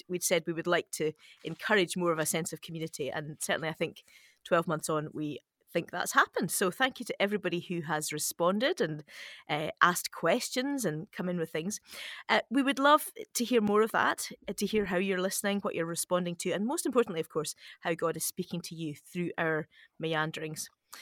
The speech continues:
Thanks for heeding the call to get in touch. Please keep doing that.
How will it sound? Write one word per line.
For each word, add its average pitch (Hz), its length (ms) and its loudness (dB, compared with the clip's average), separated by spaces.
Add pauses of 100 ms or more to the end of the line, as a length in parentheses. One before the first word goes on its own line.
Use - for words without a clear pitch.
(340)
Thanks - 480 4
for - 140 -6
heeding 170 220 -4
the 147 40 -6
call - 320 -8
to - 80 -8
get - 120 0
in 143 60 -6
touch. - 280 -6
Please - 180 -6
keep - 160 -12
doing 139 140 -6
that. 143 120 -10